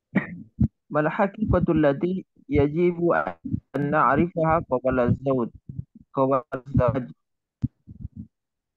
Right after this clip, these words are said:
Ah, mal haqiqatu. Yajibu an na'rifa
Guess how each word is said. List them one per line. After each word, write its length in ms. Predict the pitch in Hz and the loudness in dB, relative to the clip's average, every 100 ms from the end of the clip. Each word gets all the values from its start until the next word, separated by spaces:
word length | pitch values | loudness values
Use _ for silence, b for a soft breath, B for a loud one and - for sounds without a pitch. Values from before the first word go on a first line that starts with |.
| _ _ _ _ _ _ _ _ _ _ _ _ _ _ _ _ _ _ _ _ _ _ _ _ _ _ _ _ _ _ - | _ _ _ _ _ _ _ _ _ _ _ _ _ _ _ _ _ _ _ _ _ _ _ _ _ _ _ _ _ _ -8
Ah, 320 | 110 110 110 - | -4 -2 -4 -4
mal 160 | 107 117 | -4 -4
haqiqatu. 760 | 113 - 120 135 147 139 127 - - - - - - - - - _ 123 - - 98 101 - _ _ _ _ _ _ _ _ _ _ _ _ _ _ _ _ _ - | -4 -4 -4 -4 -4 -6 -8 -10 -12 -12 -12 -14 -16 -20 -20 -20 _ -4 -4 -6 -4 -4 -6 _ _ _ _ _ _ _ _ _ _ _ _ _ _ _ _ _ -2
Yajibu 480 | 139 156 202 190 | 0 2 2 4
an 120 | 160 151 | 2 2
na'rifa 840 | 160 175 160 160 151 127 120 131 | 2 2 2 2 2 2 2 0